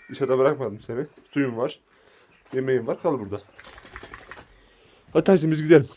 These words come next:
Hadi geç. <laughs> Hop, dur Tyson, gitme, dur. Tyson uzun zamandır ilk kez köyün içine çıkacak.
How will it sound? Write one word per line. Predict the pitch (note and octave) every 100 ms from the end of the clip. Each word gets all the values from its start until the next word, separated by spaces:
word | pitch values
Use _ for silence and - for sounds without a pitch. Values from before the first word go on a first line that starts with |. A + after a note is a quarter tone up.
| - -
Hadi | D#3
geç. | E3+ - - - _ -
<laughs> | D3+ - - - D3 - _ _ _ _ _ _ _ _ _ - - - - - - - - - -
Hop, | - - -
dur | F#3
Tyson, | - D3 C3
gitme, | C3+ - B2
dur. | C3 - - - - - _ - - - _ - - _ - - _ _ _ _ _ _ - - _ _ _ _
Tyson | - A2+ B2+
uzun | A#2+ A#2
zamandır | A#2 G#2+ A2 C#3+
ilk | D3
kez | - C#3
köyün | A#2+ A2
içine | -
çıkacak. | G#2+ G#2 G2+